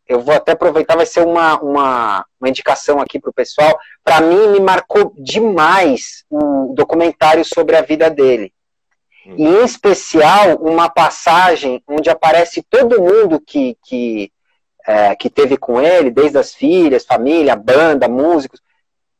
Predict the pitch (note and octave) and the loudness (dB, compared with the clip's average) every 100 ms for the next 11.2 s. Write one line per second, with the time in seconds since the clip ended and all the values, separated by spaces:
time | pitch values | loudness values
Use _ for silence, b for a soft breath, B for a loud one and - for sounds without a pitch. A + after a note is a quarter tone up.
0 | _ C3 D3+ E3+ F#3 F3+ - D#3+ - - | _ -6 -2 0 0 -2 -2 -8 -2 2
1 | F3 - - C3+ - C#3 C3+ C#3 E3 F3+ | 2 0 -6 -10 -4 -4 -2 0 0 2
2 | F#3+ F#3 G3 G3+ G3+ G4 F#4 E4+ C#4+ - | 0 0 0 -2 -2 -2 -2 -2 -4 -2
3 | D#3 A3 D4+ C#4 C3+ G2+ G#2 G#2 B2 C#3 | -2 0 2 4 2 0 -6 -6 -4 -2
4 | - _ _ _ A#2 B2 C3 D3+ D#3+ D#3+ | -6 _ _ _ -2 0 2 2 2 2
5 | C#3+ - C#3+ - D3+ C#3+ D#3+ D#3+ D#3+ E3+ | 0 -4 -8 0 2 4 2 0 0 0
6 | C3 B2 D3 E3+ D#3+ E3 G3+ G3+ E3+ - | 0 0 0 -2 0 0 0 -2 -4 -12
7 | - E3+ E3+ - - E4+ - - F3 F3 | -10 -2 -2 -2 -4 -6 -4 -2 -2 -2
8 | - E3 D#3 E3 E3+ F3 F#3+ F#3 F3 F#3 | 0 2 2 4 4 2 0 -2 -2 -4
9 | - F#3+ B3 - E3+ - - - F3+ F#3 | -4 0 0 0 -4 -6 -10 -2 2 2
10 | - F3 F#3 F#3 - - - D#3+ E3+ G#3+ | -2 -6 -6 -6 -10 -12 -6 0 2 2
11 | D#3 | -2